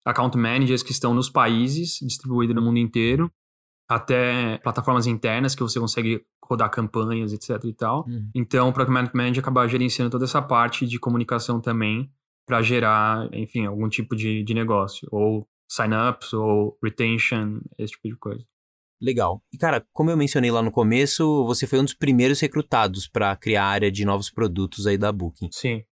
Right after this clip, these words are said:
Speaker 2: Antes até de contar como foi o processo, seria legal se você contasse pra gente mais sobre a decisão da Booking de ampliar os tipos de produto e como isso se conecta com a visão de longo prazo da empresa, cara.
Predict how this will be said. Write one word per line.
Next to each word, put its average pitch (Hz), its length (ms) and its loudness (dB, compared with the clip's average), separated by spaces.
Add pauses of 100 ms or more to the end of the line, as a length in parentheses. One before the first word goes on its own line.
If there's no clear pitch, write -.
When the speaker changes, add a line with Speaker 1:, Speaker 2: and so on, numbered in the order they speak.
(160)
Speaker 2:
Antes 151 320 2
até 147 260 2
de 190 100 -2
contar 143 440 0
como 131 260 2
foi 135 160 4
o 117 40 0
processo, 117 600 0
seria 113 420 0
legal 117 400 2
se 131 220 -4
você 127 480 -2
contasse 127 420 -2
pra 120 140 0
gente 117 380 0
mais 123 220 2
sobre 135 180 0
a 127 40 0
decisão 127 460 0
da 160 80 2
Booking 143 540 2
de 131 120 2
ampliar 139 460 4
os 143 80 0
tipos 139 300 -2
de 135 80 0
produto 104 600 0 (500)
e 113 100 -4
como 151 280 4
isso 139 200 2
se 143 80 0
conecta 123 480 0
com - 120 -2
a 127 100 2
visão 131 280 2
de 123 100 2
longo 127 220 4
prazo 120 320 0
da 123 80 2
empresa, 104 500 0
cara. 87 300 -10